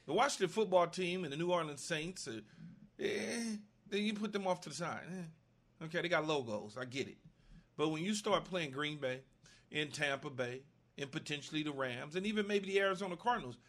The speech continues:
and you are turning the football over or making ill-advised throws or bad handoffs and fumbles, and they capitalize on those, they're gonna go and score points on you. So,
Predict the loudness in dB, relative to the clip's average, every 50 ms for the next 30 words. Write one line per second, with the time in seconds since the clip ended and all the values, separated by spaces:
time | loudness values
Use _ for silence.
0 | -20 -12 -8 -8 -6 -2 -2 0 2 4 4 4 4 2 0 0 0 0 0 -2
1 | -4 -2 -2 -2 0 2 2 2 4 4 2 0 0 0 0 0 0 0 0 0
2 | 0 0 -2 -2 -2 -2 -6 -6 -6 -8 -14 -20 -20 -20 _ _ 8 8 10 8
3 | 8 6 6 6 8 6 6 4 0 2 4 6 6 6 4 2 0 0 -2 -6
4 | -10 -10 -14 -20 _ _ _ _ _ _ 2 8 10 10 10 10 8 4 2 4
5 | 4 4 4 4 4 4 6 4 2 0 -2 -4 0 4 6 6 6 6 2 -2
6 | -4 -4 -4 -2 0 0 0 0 0 2 4 4 4 4 2 4 4 4 4 2
7 | 2 0 0 0 0 2 2 2 0 -2 -6 -14 -20 -20 -12 6 10 12 12 12
8 | 12 8 6 6 8 10 10 10 10 6 2 4 6 6 6 6 6 4 4 4
9 | 4 2 2 -2 -4 -4 -6 -10 -14 -18 _ _ _ _ _ 4 8 10 10 10
10 | 10 8